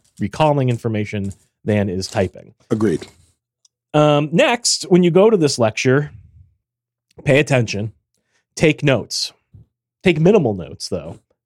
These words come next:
Speaker 1: Pay more attention to what's being said than you are paying attention to what's going into your, into your notes. If you need to follow up those notes to make them stronger, you can always go back to the textbook. Or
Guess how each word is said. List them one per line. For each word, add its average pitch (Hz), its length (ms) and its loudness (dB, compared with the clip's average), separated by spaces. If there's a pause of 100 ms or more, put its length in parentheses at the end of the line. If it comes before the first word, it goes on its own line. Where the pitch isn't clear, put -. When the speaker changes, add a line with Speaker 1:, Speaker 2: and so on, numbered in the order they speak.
(120)
Speaker 1:
Pay 185 160 4
more 202 260 2
attention 143 720 -4 (200)
to 156 60 -2
what's 147 160 0
being 127 240 0
said 165 400 2
than 147 120 0
you 143 120 2
are 135 140 2
paying 135 260 -2
attention 120 360 -6
to 113 80 -6
what's 117 160 -2
going 117 220 -4
into 101 140 -6
your, 98 120 -8 (680)
into 175 240 0
your 120 140 0
notes. - 340 -8 (840)
If 147 120 2
you 156 80 4
need 208 220 4
to 165 400 2
follow 156 380 2
up 139 200 -2 (380)
those 127 280 2
notes 123 340 -2
to - 80 -2
make 127 180 0
them 110 100 -6
stronger, 160 400 0
you 156 80 2
can 208 120 2
always 180 180 2
go 175 100 0
back 135 220 2
to 151 60 -2
the 151 60 -2
textbook. - 520 -4 (880)
Or 143 440 2